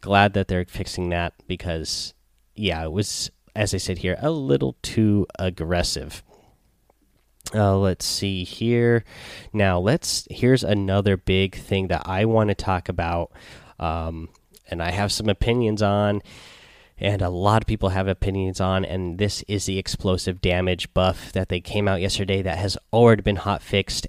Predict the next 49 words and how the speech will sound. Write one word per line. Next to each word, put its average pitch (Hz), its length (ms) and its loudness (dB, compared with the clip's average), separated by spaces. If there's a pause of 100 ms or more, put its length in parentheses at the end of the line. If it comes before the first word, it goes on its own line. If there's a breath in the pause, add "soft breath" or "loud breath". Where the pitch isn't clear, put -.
and 92 240 -2
has 95 200 -6
already 110 300 6
been 95 240 0
reverted 90 480 0
and 85 140 -4
taken 98 400 -2 (120)
out 98 240 2
of 92 80 -2
the 95 80 -2
game. 85 320 -4 (600 loud breath)
As 92 200 -2
you 92 60 -6
guys 78 260 -2
know, 139 400 6
yesterday 101 540 0
in 92 260 -4
the 82 60 -6
update, 120 540 2 (760 loud breath)
uh, 82 400 -6
you 87 140 -4
know, 85 340 -2 (300)
they 95 160 2
s-, - 300 -4
they 98 140 2
had 98 240 0
some, 92 260 -2
like, 87 200 -4
seep-through 113 580 0
damage 104 540 2
when 90 140 0
you 87 160 -2
were 90 140 0
using 92 340 -2
explosive. 95 480 -4
Twenty-five 101 480 0
percent 95 300 -2
of 90 80 -6
the 82 100 -4
damage 98 560 -2 (360 loud breath)
would 95 180 -2
go 80 160 0
through 107 240 0
the 92 120 2
wall 123 300 4
and 92 220 -4
hit 104 160 -6
the 85 80 -6
player, 135 420 2